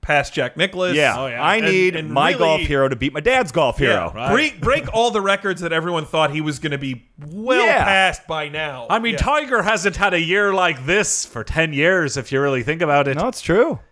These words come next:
Speaker 3: So
Speaker 1: Yeah,
Speaker 3: qu-, it's
Speaker 1: going,
Speaker 3: quite
Speaker 1: going
Speaker 3: a
Speaker 1: back
Speaker 3: comeback.
Speaker 1: to when, when, uh, his wife chased him with a golf club.
Speaker 3: See, that's the problem.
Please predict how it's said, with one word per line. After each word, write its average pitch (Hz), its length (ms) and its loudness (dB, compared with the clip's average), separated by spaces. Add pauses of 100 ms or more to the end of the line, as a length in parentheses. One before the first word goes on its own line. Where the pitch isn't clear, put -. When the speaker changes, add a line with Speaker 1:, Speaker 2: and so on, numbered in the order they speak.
(140)
Speaker 3:
So 190 120 0
Speaker 1:
Yeah, 143 120 2
Speaker 3:
qu-, 180 160 -4
it's 185 100 0
Speaker 1:
going, 196 100 0
Speaker 3:
quite 262 120 0
Speaker 1:
going 185 160 0
Speaker 3:
a - 20 -10
Speaker 1:
back 175 200 2
Speaker 3:
comeback. 240 200 0
Speaker 1:
to 175 60 2
when, 139 360 -6
when, 139 440 -6
uh, 127 340 -4
his 127 180 -8
wife 135 400 0 (140)
chased 139 300 0
him 139 60 -6
with 123 100 -6
a - 20 -10
golf 123 260 0
club. 135 120 -6
Speaker 3:
See, 131 120 0
that's 131 300 -2
the 120 100 -6
problem. 131 540 0